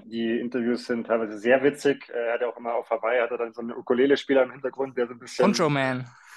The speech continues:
Speaker 1: Poncho Man, danke, da ist mir der Name nicht eingefallen, der da
Speaker 2: <laughs>
Speaker 1: auch so, ja, den Text so ein bisschen auf den Gast dann zuschneidet. Also echt richtig witzig. Ähm, für die, die es nicht kennen, verlinken wir mal. Ähm, du hast jetzt gerade ein Wort gesagt und ich bin jetzt mal ein bisschen provokativ. Äh, du hast gesagt Urgestein. Du arbeitest gerade daran, äh,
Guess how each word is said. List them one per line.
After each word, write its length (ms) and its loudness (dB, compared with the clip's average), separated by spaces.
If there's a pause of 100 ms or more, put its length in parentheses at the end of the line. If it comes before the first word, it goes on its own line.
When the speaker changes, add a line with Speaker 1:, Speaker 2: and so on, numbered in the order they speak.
(140)
Speaker 1:
Poncho 280 6
Man, 200 4
danke, 240 4
da 80 6
ist 100 0
mir 60 -2
der 80 2
Name 120 2
nicht 100 -2
eingefallen, 340 2
der 140 4
da 120 4
Speaker 2:
<laughs> 40 -2
Speaker 1:
auch 80 -4
so, 220 -6 (120)
ja, 120 -4
den 160 -4
Text 320 -2
so 60 -2
ein 60 -6
bisschen 300 -2
auf 200 -2
den 180 0
Gast 280 0
dann 140 -2
zuschneidet. 520 -8
Also 320 -4 (320)
echt 280 -8
richtig 300 -12
witzig. 480 -8
Ähm, 640 -8 (420)
für 80 -2
die, 100 4
die 80 4
es 120 2
nicht 160 2
kennen, 180 2
verlinken 340 2
wir 80 4
mal. 340 2 (500)
Ähm, 400 2 (220)
du 140 6
hast 140 4
jetzt 120 -10
gerade 160 -2
ein 160 -6
Wort 160 -2
gesagt 280 -2
und 60 -8
ich 200 -12
bin 100 -8
jetzt 140 -10
mal 60 -4
ein 40 -8
bisschen 220 -6
provokativ. 680 -2
Äh, 180 4
du 60 0
hast 120 0
gesagt 220 -4
Urgestein. 520 0
Du 160 0
arbeitest 420 0
gerade 200 0
daran, 380 -4
äh, 540 -2